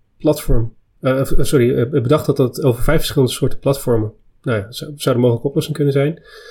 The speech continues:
Eh, dus, eh, Magento, Shopper en zo waren er nog, eh, vier andere, of, eh, drie andere. En per platform hebben ze weer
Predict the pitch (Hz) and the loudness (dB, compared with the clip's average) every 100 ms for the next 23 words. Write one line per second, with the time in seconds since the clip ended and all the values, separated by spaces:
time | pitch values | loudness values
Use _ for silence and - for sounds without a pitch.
0 | - _ - 113 113 - 104 101 101 110 | -20 _ -6 -6 -4 -6 -6 -4 -4 -4
1 | 110 110 104 - 113 - 107 107 110 107 | -2 -4 -4 -4 -4 -2 -4 -4 -6 -6
2 | 107 117 123 135 123 - 123 120 131 156 | -6 -6 -4 -6 -6 -6 -6 -6 -6 -8
3 | - 120 127 117 131 131 139 185 _ _ | -8 -2 0 0 -2 -2 -4 -8 _ _
4 | - - _ - 123 120 - 175 170 - | -20 -20 _ -4 -2 -2 0 2 2 0
5 | 170 - 139 135 131 131 131 | 0 4 4 4 2 2 2